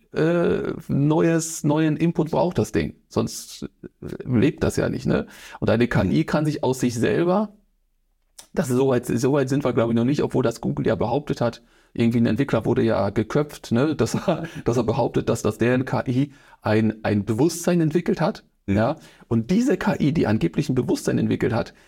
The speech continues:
Speaker 1: haben die ja von Google irgendwie vor zwei Wochen oder was präsentiert,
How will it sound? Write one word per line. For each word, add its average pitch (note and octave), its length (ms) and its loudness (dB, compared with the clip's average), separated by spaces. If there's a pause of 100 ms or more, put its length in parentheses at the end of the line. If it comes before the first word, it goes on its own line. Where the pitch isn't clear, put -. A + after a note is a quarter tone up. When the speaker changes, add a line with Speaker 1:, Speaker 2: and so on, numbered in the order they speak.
(160)
Speaker 1:
haben D3+ 280 0
die D3 100 0
ja C#3+ 180 2
von B2+ 200 0
Google D#3+ 320 0
irgendwie C#3 260 2
vor B2 200 -2
zwei C3+ 300 -2
Wochen E3+ 220 0
oder B2+ 160 2
was D#3 220 -2
präsentiert, C3+ 880 0